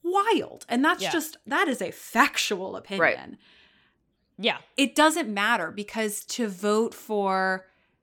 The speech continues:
Speaker 2: It's
Speaker 1: the
Speaker 2: symbolic.
Speaker 1: Democratic candidate is to vote for Joe Biden.
Speaker 3: Right.
Speaker 2: Right.
Speaker 1: Do you know what I mean? So it's like, it doesn't, it doesn't matter who the candidate is. It matters more about the party,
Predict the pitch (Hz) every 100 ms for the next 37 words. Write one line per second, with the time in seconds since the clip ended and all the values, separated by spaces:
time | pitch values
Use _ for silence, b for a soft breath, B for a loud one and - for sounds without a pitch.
0 | _ _ _ _ _ - - 233 202 226
1 | 185 180 269 294 349 339 _ - - 202
2 | 185 180 185 - 208 - 220 185 190 -
3 | 185 160 165 160 - 160 - _ _ _
4 | _ - 120 196 226 226 202 190 190 196
5 | 240 - - 220 214 214 208 - 214 226
6 | 226 247 233 220 - 247 254 202 196 208
7 | 196 180 220 196 190 - 185 170 160 -
8 | 208 196 - - 208 202 190 180 175 175
9 | 190 185 170 147 156 - 247 254 190 175